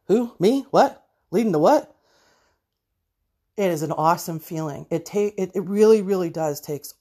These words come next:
all of us all the time. So please remember that. Okay, moving in the future. So tonight, by the way, is Transgender Visibility Day down at Perry Square.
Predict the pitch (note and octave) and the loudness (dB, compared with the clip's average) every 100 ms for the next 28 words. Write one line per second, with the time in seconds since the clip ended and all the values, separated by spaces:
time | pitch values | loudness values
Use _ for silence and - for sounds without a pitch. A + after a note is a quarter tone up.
0 | _ - F3+ F3 C#3+ C#3+ C#3+ C#3 C3+ C3 | _ 0 2 2 -2 -6 -6 -8 -10 -12
1 | B2+ C3 C#3 - C#3+ C3+ C3+ _ _ _ | -12 -14 -8 0 0 0 -8 _ _ _
2 | _ _ _ _ _ G#3 G3 D#3+ D3+ C3+ | _ _ _ _ _ -6 -4 -6 -8 -8
3 | A#2+ A#2 - _ _ _ _ _ _ - | -12 -16 -20 _ _ _ _ _ _ -2
4 | F3+ F#3+ D3 G#3 A#3+ B3 A#3 A3+ G#3+ - | 0 0 2 2 2 0 -2 -2 -6 -4
5 | C#3 E3 D#3 F3+ F#3+ G#3 F3 D#3+ D3+ D3 | -6 -6 -6 -2 0 0 -2 -2 -2 -2
6 | C#3+ C#3 - F3 E3 E3 D#3+ D#3 D#3+ D3 | -4 -6 -10 -8 -6 -6 -6 -4 -2 -4
7 | B2+ D3+ F3+ G3 G3 G3 G#3 E3+ D3+ C#3+ | -4 -2 -2 -2 -2 -2 -2 -4 -4 -6
8 | D#3 D3+ D3 - C#3 D3+ E3+ | -6 -6 -6 -6 -6 -6 -8